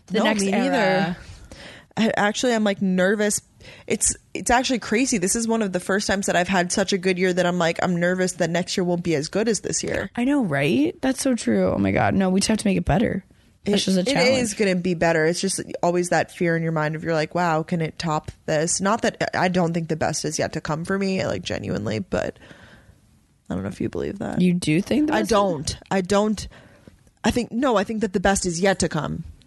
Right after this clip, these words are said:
Speaker 1: Oh,
Speaker 2: Wait.
Speaker 1: yeah. I thought you're like, "I don't think anything
Speaker 2: I'm
Speaker 1: good's
Speaker 2: saying,
Speaker 1: happening in the future." I was like,
Speaker 2: yeah,
Speaker 1: "That's
Speaker 2: I'm saying I
Speaker 1: depressing."
Speaker 2: haven't experienced the best of my life yet by any means, but at the same time, it's when you have a good year and you're like, "Shit, like, this was kinda, like, a really good moment for me."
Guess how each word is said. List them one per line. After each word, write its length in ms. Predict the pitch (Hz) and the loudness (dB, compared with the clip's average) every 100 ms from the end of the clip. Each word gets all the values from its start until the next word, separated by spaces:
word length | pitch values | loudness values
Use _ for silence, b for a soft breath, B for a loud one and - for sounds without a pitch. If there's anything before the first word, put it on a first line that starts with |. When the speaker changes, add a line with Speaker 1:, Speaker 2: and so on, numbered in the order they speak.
| _ _ _ - | _ _ _ -4
Speaker 1:
Oh, 180 | 233 220 | 0 2
Speaker 2:
Wait. 160 | 240 240 | 2 2
Speaker 1:
yeah. 140 | 175 | 2
I 40 | |
thought 120 | 214 214 | 0 0
you're 120 | 208 | 2
like, 160 | 202 - | 2 2
"I 140 | 185 | 2
don't 180 | 208 208 | 2 2
think 160 | 208 | 2
anything 300 | 175 196 220 | 2 2 2
Speaker 2:
I'm 80 | 220 | 2
Speaker 1:
good's 100 | 185 | 2
Speaker 2:
saying, 160 | 190 226 | 2 4
Speaker 1:
happening 360 | 156 202 160 | 2 0 0
in 80 | 147 | 2
the 60 | 196 | 2
future." 260 | 185 185 | 2 2
I 20 | 175 | 2
was 80 | |
like, 60 | 233 | 2
Speaker 2:
yeah, 200 | 233 208 | 2 2
Speaker 1:
"That's 200 | 143 214 | 2 0
Speaker 2:
I'm 40 | |
saying 160 | 214 226 | 0 0
I 20 | 196 | 2
Speaker 1:
depressing." 120 | 202 | 2
Speaker 2:
haven't 280 | 214 214 214 | 2 2 2
experienced 480 | 196 - 208 185 - | -2 -2 0 -2 -2
the 60 | 185 | 0
best 340 | 175 147 - | 2 2 0
of 100 | 175 | -2
my 140 | 175 147 | 0 2
life 260 | 165 196 | 0 2
yet 160 | - 214 | 0 2
by 120 | 165 | 2
any 180 | 170 202 | 2 2
means, 320 | 180 165 170 | 2 2 0
but 160 | - 180 | 2 2
at 100 | 180 | 0
the 80 | |
same 240 | 202 190 185 | 0 2 2
time, 300 | 202 175 175 | 2 4 2
it's 260 | 165 - - B B B | 0 -2 -4 B B B
when 120 | 196 | 0
you 60 | 190 | 2
have 120 | 190 | 4
a 60 | 175 | 2
good 220 | 180 175 | 2 2
year 220 | 180 170 | 2 2
and 80 | 170 | 2
you're 120 | 175 | 2
like, 220 | 165 143 | 2 0
"Shit, 500 | - - - 269 196 | -4 -8 -4 -2 -2
like, 160 | - 160 | -2 -4
this 140 | 180 262 | -6 -6
was 160 | 277 | -6
kinda, 280 | - 202 190 | -4 -2 0
like, 240 | 180 175 | 0 0
a 140 | 160 151 - - | -2 -4 -10 -6
really 340 | 185 202 175 - _ _ _ _ - | -2 0 -2 -8 _ _ _ _ -8
good 160 | 185 214 | -2 2
moment 340 | 214 381 180 | 2 2 0
for 100 | 170 | 2
me." 360 | 160 156 165 | 2 2 2